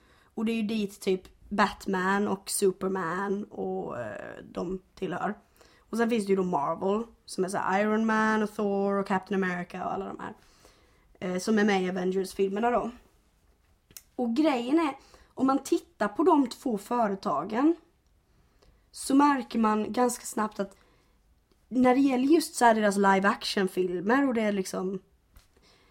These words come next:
D C, det är nästan som att de skäms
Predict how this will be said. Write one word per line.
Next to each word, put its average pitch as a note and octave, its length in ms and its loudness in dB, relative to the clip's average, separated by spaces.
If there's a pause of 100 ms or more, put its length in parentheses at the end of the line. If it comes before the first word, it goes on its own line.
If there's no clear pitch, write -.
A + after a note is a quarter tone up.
(280)
D G#3+ 220 8 (160)
C, - 220 2 (500)
det B3+ 160 -2
är F4+ 180 6
nästan F#4+ 300 2
som D4+ 160 2
att C#4+ 120 -2
de C4 120 0
skäms - 1040 0